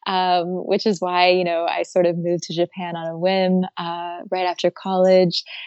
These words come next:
So, um, so yeah, so I think growing up in Atlanta, I mean, Atlanta is also a very cosmopolitan city. Um,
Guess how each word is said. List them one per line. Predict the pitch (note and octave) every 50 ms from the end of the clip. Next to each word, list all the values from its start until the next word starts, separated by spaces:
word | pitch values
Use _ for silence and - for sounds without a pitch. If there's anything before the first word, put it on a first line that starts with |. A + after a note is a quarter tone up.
| - _
So, | - - - G#3+ G3+ F#3+ F#3+
um, | F#3 F#3 F#3 F#3 F#3 F#3 F#3 F#3
so | - - B3
yeah, | A3 C#4+ F4 G4+ G4 D#4+
so | A#3+ - -
I | A3+ A3+
think | A3 - D4+ D4+ C#4
growing | - - A#3 A#3 A#3 A3+ A3+ G#3+
up | G#3+ G#3 G3+ F3+ - - _ _ - - - _ _ _ _
in | G3+ G3+
Atlanta, | G3 F#3 - G3 G3+ G#3 - - - -
I |
mean, | A3+ C4+ C#4
Atlanta | D#4 C#4+ D#4 G4 B4+ - B4+
is | G4 -
also | B3 B3 C4 - B3+
a | A3 F#3
very | E3 G3 G3 G3 G3+ G3+
cosmopolitan | G3 - F3 F3 F#3 F#3 E3 - - E3+ E3+ E3+ - - E3+ E3+
city. | - - - C#4+ C4+ C4+ B3+ B3+ B3 A#3+ B3 - - - - - _
Um, | - F#3 F#3 F3+ F3 F3 F3 F3 F3 E3+ E3 E3 - A#3